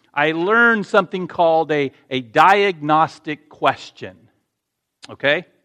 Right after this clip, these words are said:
This is a question you use to help discern a person's spiritual condition. So after some initial conversation, uh, here's the question we had usually ask.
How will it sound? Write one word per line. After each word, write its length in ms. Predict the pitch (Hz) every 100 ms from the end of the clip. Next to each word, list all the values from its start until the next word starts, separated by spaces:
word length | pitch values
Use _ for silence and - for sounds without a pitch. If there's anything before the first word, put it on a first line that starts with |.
| _ _ _ _ _
This 160 | 190 220
is 80 | 214
a 80 |
question 720 | - - 226 233 - - 233 214
you 80 |
use 500 | 185 151 180 196 190
to 120 | - 147
help 300 | 214 208 147
discern 760 | 156 - - 208 208 202 196 - _ _
a 140 | 156
person's 720 | - - 196 190 - 180 175 151
spiritual 720 | - - 196 190 180 180 160
condition. 680 | 165 143 143 - 113 98 _ _ _ _ _ _ _ _ _ _ _ _ _ _ _ _
So 120 | -
after 300 | 135 160 185
some 240 | 160 185 170
initial 300 | 180 185 185
conversation, 920 | 190 190 196 185 135 123 - 123 120
uh, 300 | 127 123 113 117
here's 280 | - 185 156
the 80 | 147
question 540 | - 175 143 - 139
we 160 | 131 131
had 140 | 117
usually 480 | 123 147 127 127 113
ask. 560 | 113 101 - _ -